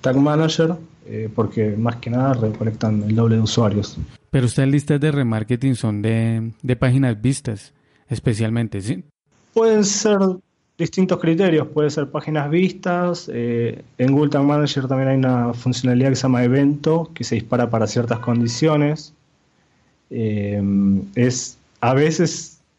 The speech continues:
Speaker 1: es muy útil también saber, aunque sea lo básico de JavaScript, para poder configurar cierta,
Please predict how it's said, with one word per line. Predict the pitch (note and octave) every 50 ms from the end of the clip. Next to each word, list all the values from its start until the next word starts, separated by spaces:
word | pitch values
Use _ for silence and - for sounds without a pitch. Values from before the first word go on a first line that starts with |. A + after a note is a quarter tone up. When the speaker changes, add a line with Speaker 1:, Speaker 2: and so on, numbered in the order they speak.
| _
Speaker 1:
es | - B2 A#2+
muy | C#3+ C#3+ C#3+ C#3+
útil | D3 C#3+ D3+ C#3+
también | C#3 C3+ C3+ C3+ C3+
saber, | C3+ - B2+ B2+ C3 C3+
aunque | B2+ B2 C3+ A#2+
sea | A#2 - C#3 C3 B2+ B2+ A#2+ A#2+ A#2 - A#2+ - - - - - - _ _ _ _ - - - - -
lo | B2+ A#2 A#2 A#2
básico | B2 C3+ C#3 C3 - C3+ - C3 B2 A#2+
de | A#2+ A#2
JavaScript, | A2 - C3 B2+ A#2+ - - C#3 C#3+ C#3+ C#3 - - -
para | - A#2+ A2+ A2+ A2 G#2+
poder | - A#2 A#2+ A#2+ A#2
configurar | B2 B2+ A#2 A#2+ - B2 A#2 A#2 A#2+ A#2 A#2+ B2 A#2+
cierta, | A#2+ - C3+ B2+ B2+ B2+ A#2+ -